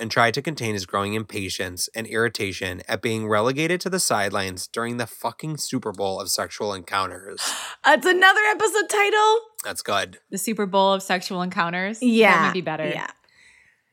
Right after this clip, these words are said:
Speaker 1: He opened his eyes and stared down helplessly at the insistent hard-on trapped against his thigh. If he could only give his poor, neglected boner a little bit of relief. He started squirming in his chair,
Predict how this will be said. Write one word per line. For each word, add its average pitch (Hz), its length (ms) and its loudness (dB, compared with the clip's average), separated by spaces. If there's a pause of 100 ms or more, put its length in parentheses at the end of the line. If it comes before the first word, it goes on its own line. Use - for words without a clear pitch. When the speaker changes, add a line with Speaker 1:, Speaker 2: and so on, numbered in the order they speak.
(220)
Speaker 1:
He 151 140 2
opened 131 340 2
his 190 140 2
eyes 98 360 4
and 101 160 -6
stared 110 520 0
down 95 280 0
helplessly 95 640 -4
at - 140 -10
the - 160 -12
insistent 131 640 -4
hard-on 98 520 -2 (280)
trapped 101 340 0
against 92 320 -6
his 95 180 -4
thigh. 92 460 -4 (580)
If 135 120 -8
he 160 100 -4
could 160 160 -4
only 131 220 -2
give 120 260 -2
his 120 180 -4
poor, 123 440 -2
neglected 117 640 -4
boner 117 320 2
a 110 80 0
little 123 260 0
bit 127 140 -2
of 131 140 -2
relief. 117 520 -4 (680)
He 160 80 2
started 180 300 4
squirming 123 340 2
in 139 60 -2
his 156 140 -2
chair, 95 420 0